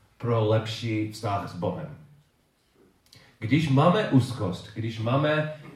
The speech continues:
těžkost, těžké věci, to není pozvánka zpátky do zákonnictví. Je pozvánka do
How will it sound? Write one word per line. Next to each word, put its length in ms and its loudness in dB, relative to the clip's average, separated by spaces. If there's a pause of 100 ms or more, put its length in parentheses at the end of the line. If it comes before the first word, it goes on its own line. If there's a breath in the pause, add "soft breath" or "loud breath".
těžkost, 680 0 (160)
těžké 360 0
věci, 520 -4 (500 soft breath)
to 180 4
není 880 4 (220)
pozvánka 960 -2 (180 soft breath)
zpátky 1040 -4
do 520 -2 (480)
zákonnictví. 1120 -2 (1400)
Je 140 -4
pozvánka 1000 2
do 520 4